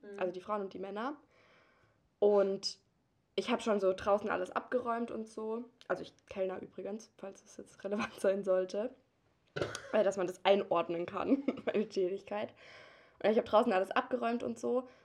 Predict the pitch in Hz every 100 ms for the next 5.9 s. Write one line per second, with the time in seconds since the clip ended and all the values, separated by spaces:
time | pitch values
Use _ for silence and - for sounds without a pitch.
0 | - 208 196 202 226 277 277 226 - 190
1 | 196 202 208 196 196 220 220 - 202 214
2 | 240 220 202 185 214 220 220 - - 196
3 | 190 185 185 - _ 247 240 226 196 226
4 | 233 208 190 180 185 190 185 185 208 220
5 | 185 - - 202 277 339 - -